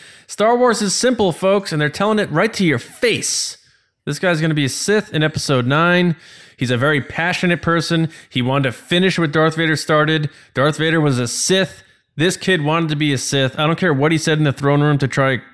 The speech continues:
to coax Rey onto his side. He wants to be a Sith. He's a Sith fanboy. He always has been. He has their posters on his wall in his room. Kylo Ren's gonna be a Sith in episode nine,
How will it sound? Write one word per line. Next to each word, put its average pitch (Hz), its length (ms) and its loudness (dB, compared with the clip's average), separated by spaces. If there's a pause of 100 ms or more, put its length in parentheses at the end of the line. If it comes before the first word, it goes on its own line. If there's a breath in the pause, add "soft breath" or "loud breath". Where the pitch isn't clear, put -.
to 127 120 -4
coax 143 320 -2
Rey 139 220 0
onto 143 240 0
his 120 140 -2
side. 135 360 0 (300 loud breath)
He 180 180 2
wants 175 300 2
to 156 60 0
be 139 120 2
a 123 60 0
Sith. 139 300 -2
He's 135 120 -2
a 127 60 0
Sith 185 340 -2
fanboy. 165 520 2
He 147 120 2
always 180 200 0
has 165 240 -2
been. 165 100 -4
He 151 60 -2
has 143 100 -2
their 147 120 0
posters 190 520 0
on 165 220 -2
his 170 120 -4
wall 143 360 0
in 156 80 0
his 165 160 0
room. 139 420 2 (540 loud breath)
Kylo 190 260 0
Ren's 175 200 2
gonna 156 140 0
be 143 120 2
a 127 40 2
Sith 131 240 -2
in 131 80 0
episode 120 380 -2
nine, 117 400 0